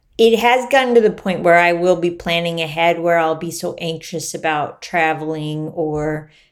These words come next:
you know, being away from home or a show or something, that I will then ground myself by looking at coffee shops near the places where I'm staying and saying, "Okay, but at least you'll have,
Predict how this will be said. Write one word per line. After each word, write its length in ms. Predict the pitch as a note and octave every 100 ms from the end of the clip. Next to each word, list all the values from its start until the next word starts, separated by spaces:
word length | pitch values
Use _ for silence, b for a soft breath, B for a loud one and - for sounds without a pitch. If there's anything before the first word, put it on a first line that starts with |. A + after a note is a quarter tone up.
| _
you 120 | F3+
know, 140 | E3+ D#3
being 320 | C#3+ E3+ D#3+
away 240 | D#3+ E3
from 280 | D#3 E3 D#3
home 520 | D3+ E3 D#3 D#3 D3+
or 540 | - D3+ D3+ D3+ D#3 -
a 100 | F3
show 460 | - - F3 D#3+ D#3+
or 160 | D#3+
something, 480 | D#3 E3+ D#3 E3 D#3+
that 220 | D#3 D3 -
I 140 | D3+
will 500 | D#3 E3 D#3+ D#3 b b b _ E3+
then 560 | F#3 F3+ E3+ E3+ E3+ - _ _ -
ground 400 | D#3+ F3+ F3 F3
myself 440 | E3 D#3 E3+ D#3 -
by 140 | D#3+
looking 840 | D#3 E3 E3+ F3 D#3+ D#3 D#3+ E3+ - _
at 420 | D#3+ C#3+ - -
coffee 300 | - F3+ E3+
shops 400 | E3 E3 D3+ -
near 600 | E3+ D#3+ D#3+ D3+ D3 - -
the 60 |
places 460 | D#3 - D#3+ D#3 C#3+
where 140 | D3+
I'm 180 | C#3 C#3+
staying 640 | C#3 - D3+ C3+ - - -
and 220 | D3+ D3
saying, 340 | D3+ C#3 - -
"Okay, 320 | C#3+ - D#3+
but 180 | D#3+ D#3+
at 160 | E3
least 320 | E3+ G#3 -
you'll 200 | D#3+ D#3+
have, 440 | D3+ D3+ D3 B3